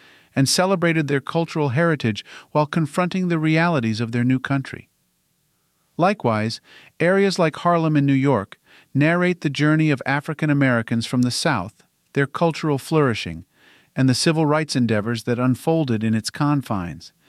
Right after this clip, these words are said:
As ethnic enclaves continue to hold on to their cultural uniqueness, they face the impacts of globalization and urban development. Gentrification, in particular,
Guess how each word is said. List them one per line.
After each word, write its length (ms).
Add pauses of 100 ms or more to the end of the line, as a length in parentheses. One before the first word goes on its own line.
(240)
As 160
ethnic 360
enclaves 580
continue 440
to 100
hold 280
on 200
to 80
their 200 (100)
cultural 480
uniqueness, 640 (340)
they 100
face 320
the 160
impacts 460
of 80
globalization 840
and 120
urban 280
development. 680 (500)
Gentrification, 1000 (100)
in 120
particular, 600